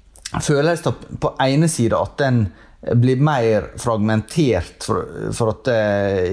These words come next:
kristne tilhører så mange forskjellige trossamfunn og sånn, men, men samtidig at bare det å ha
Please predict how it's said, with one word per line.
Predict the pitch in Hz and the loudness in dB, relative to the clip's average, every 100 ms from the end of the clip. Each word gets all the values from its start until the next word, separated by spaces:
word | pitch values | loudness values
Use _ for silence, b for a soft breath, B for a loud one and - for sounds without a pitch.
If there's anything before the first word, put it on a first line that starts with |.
| 98 | -2
kristne | 117 117 143 | -2 0 0
tilhører | 123 135 104 95 92 | 2 2 2 2 0
så | 104 | 0
mange | 113 | 0
forskjellige | 123 - 135 110 95 92 127 | 0 0 0 2 0 0 0
trossamfunn | - 113 95 82 107 113 101 | 0 0 -4 -2 -2 -2 -2
og | 85 101 | -2 -2
sånn, | 139 175 165 B B B | -2 -2 -6 B B B
men, | 135 147 160 | 0 0 0
men | 151 147 | 0 0
samtidig | 139 143 185 135 107 | -4 -2 0 2 2
at | 101 123 | 0 -2
bare | 123 131 | 0 0
det | 135 131 | 0 0
å | 110 | 0
ha | - 160 127 | -4 0 2